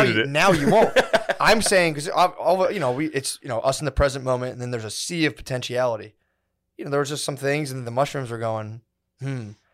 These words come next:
Speaker 2: here's one you wanna stay away from." And you just went, "Roger that."
Speaker 1: Yes.
Speaker 2: If you didn't do, you know what I mean?
Speaker 1: The
Speaker 2: It's
Speaker 1: universe
Speaker 2: like
Speaker 1: did communicate pretty heavily, like, chill.
Speaker 2: It's crazy, dude.
Speaker 1: It's time to chill.
Speaker 2: I mean, dude, there's no proof that time is linear. We,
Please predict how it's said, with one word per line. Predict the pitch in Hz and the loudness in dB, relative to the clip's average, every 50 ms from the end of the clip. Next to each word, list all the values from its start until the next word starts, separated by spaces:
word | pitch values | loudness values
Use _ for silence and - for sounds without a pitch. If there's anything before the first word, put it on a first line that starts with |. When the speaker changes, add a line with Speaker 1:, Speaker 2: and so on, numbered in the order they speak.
| _ _ _ | _ _ _
Speaker 2:
here's | - 156 170 180 185 156 135 | -2 2 4 4 4 4 2
one | 143 143 135 135 | 2 2 2 0
you | 127 123 | 0 -2
wanna | 120 120 | -2 -4
stay | 110 - - 120 117 | -4 -2 -2 -2 -2
away | 113 110 113 117 | -2 -4 -4 -4
from." | - - 127 131 135 135 151 - _ _ _ _ _ _ _ - | -2 -2 -2 -2 -2 -4 -10 -18 _ _ _ _ _ _ _ -12
And | 113 107 | -10 -10
you | |
just | 104 104 - | -10 -10 -8
went, | 98 90 87 - - _ _ _ _ _ _ _ _ _ _ _ _ _ _ _ _ _ _ | -8 -8 -10 -10 -12 _ _ _ _ _ _ _ _ _ _ _ _ _ _ _ _ _ _
"Roger | - 85 87 85 82 | -6 -6 -6 -6 -6
that." | 90 90 78 - - 80 | -4 -4 -6 -6 -8 -6
Speaker 1:
Yes. | 87 82 71 - - - - _ _ _ _ | -6 -6 -6 -6 -10 -14 -16 _ _ _ _
Speaker 2:
If | _ - | _ -14
you | 80 | -10
didn't | 110 117 107 104 | -10 -10 -8 -8
do, | 143 | -8
you | 160 113 123 | -8 -6 -6
know | 120 | -4
what | 117 120 | -4 -4
I | 123 | -2
mean? | 127 139 160 | -2 -2 0
Speaker 1:
The | 151 | 2
Speaker 2:
It's | 110 | 2
Speaker 1:
universe | 131 139 135 127 123 117 | 4 4 4 4 4 4
Speaker 2:
like | - | 4
Speaker 1:
did | 131 123 113 | 2 2 2
communicate | 95 95 104 107 104 92 - 104 95 - | 0 -2 -2 -2 -2 0 -2 -2 -4 -2
pretty | - - 104 98 92 | -6 -6 -4 -2 0
heavily, | 95 95 90 85 82 80 71 | 0 -2 -2 -4 -6 -8 -8
like, | 73 73 71 78 - - - - _ _ _ _ _ | -8 -10 -12 -14 -16 -20 -20 -20 _ _ _ _ _
chill. | - - - 95 92 85 78 - - - - - | -12 -8 -6 -4 -4 -4 -4 -6 -8 -12 -16 -16
Speaker 2:
It's | - - | -18 -10
crazy, | - - 147 196 233 233 123 | -4 -4 -4 -4 -4 -8 -10
dude. | 107 113 151 170 | -10 -12 -12 -12
Speaker 1:
It's | - - | -12 -8
time | - - 101 92 87 80 | -4 0 0 0 0 -4
to | - - | -8 -10
chill. | - - - 95 98 92 - | -8 -8 -6 -4 -4 -2 0
Speaker 2:
I | 214 | 0
mean, | 233 202 | 2 2
dude, | 202 254 190 | 2 0 0
there's | 170 147 131 | 0 0 2
no | 170 208 220 - | 2 2 2 4
proof | - - 165 196 175 120 - | 4 2 2 2 0 -2 -2
that | 139 131 123 123 - | 0 0 0 0 -2
time | 135 135 135 135 139 135 | -2 0 0 0 0 -2
is | 117 104 104 | -6 -10 -8
linear. | 107 127 143 156 135 107 87 104 107 117 | -4 -4 -2 -2 -4 -6 -8 -12 -10 -8
We, | 135 160 165 143 131 | -6 -6 -6 -6 -8